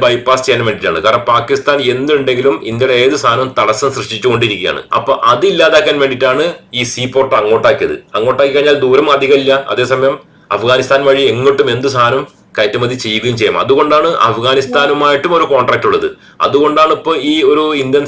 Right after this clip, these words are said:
സർക്കാർ അഫ്ഗാനിസ്ഥാനുമായിട്ട് ഇത്രയും അടുത്തിരിക്കുന്നത്. അങ്ങോട്ടുള്ള ഒരുപാട് ഫ്രീ വസ്ത്രങ്ങള്, അതുപോലെ തന്നെ ഭക്ഷ്യധാന്യങ്ങള്, ആയുധങ്ങള് ഒക്കെ കയറ്റുമതി ചെയ്യുന്നത് ഇന്ത്യയിൽ നിന്നാണ്. കാരണം എന്താ വെച്ചാല് ആ ഒരു രാജ്യത്തിനെ സന്തോഷിപ്പിച്ച് നിർത്തിയാലാണ് ഈ സംഗതിയൊക്കെ നടക്കുള്ളൂ. എന്ന്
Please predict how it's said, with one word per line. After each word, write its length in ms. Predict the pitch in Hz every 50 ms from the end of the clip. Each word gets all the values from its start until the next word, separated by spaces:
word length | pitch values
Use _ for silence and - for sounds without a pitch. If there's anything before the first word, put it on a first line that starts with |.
| -
സർക്കാർ 360 | 143 131 123 131 139 143 139 147 147 127 117 117
അഫ്ഗാനിസ്ഥാനുമായിട്ട് 720 | 104 107 120 123 120 120 - 139 139 135 139 139 135 127
ഇത്രയും 340 | - - 135 135 147 156 147 123 117
അടുത്തിരിക്കുന്നത്. 600 | 117 120 117 127 151 139 131 127 107 92 85 80 - - _ _ - - 104
അങ്ങോട്ടുള്ള 380 | 117 127 127 127 139 135 135 127
ഒരുപാട് 240 | 123 117 131 131 131 131 131 -
ഫ്രീ 120 | 127 131 131 113
വസ്ത്രങ്ങള്, 560 | 107 104 - - 120 127 127 123 120 120 117 117 104 - - - - - _ _ _ _ _ - 104
അതുപോലെ 200 | 104 110 113 117
തന്നെ 140 | 123 117 110 98 107
ഭക്ഷ്യധാന്യങ്ങള്, 800 | 101 - - 135 127 123 123 123 123 127 123 120 117 113 113 110 110 - - - - - - 87 98 107
ആയുധങ്ങള് 500 | 127 131 139 135 143 147 147 143 139 131 117 113 110
ഒക്കെ 180 | 113 - 151 139 151
കയറ്റുമതി 380 | 143 135 131 143 143 139 147 135
ചെയ്യുന്നത് 240 | - 143 139 135 139 143
ഇന്ത്യയിൽ 220 | 131 123 135 135
നിന്നാണ്. 180 | 127 120 107 98 104
കാരണം 160 | 110 113 123
എന്താ 100 | 135 131 131
വെച്ചാല് 220 | 127 139 135 139 127 - 110
ആ 40 | 120 139 143 143
ഒരു 100 | 139 127 131
രാജ്യത്തിനെ 380 | 135 131 127 123 120 135 139 135 - 135
സന്തോഷിപ്പിച്ച് 480 | 117 113 120 120 120 - 139 127 127 135 139
നിർത്തിയാലാണ് 500 | 135 131 - - 131 131 131 127 135 147 147
ഈ 20 | 139 - 147
സംഗതിയൊക്കെ 360 | 135 135 135 139 139 151 147 143
നടക്കുള്ളൂ. 440 | 139 139 139 - 156 143 - - - - - - 110 123
എന്ന് 160 | 131 143 151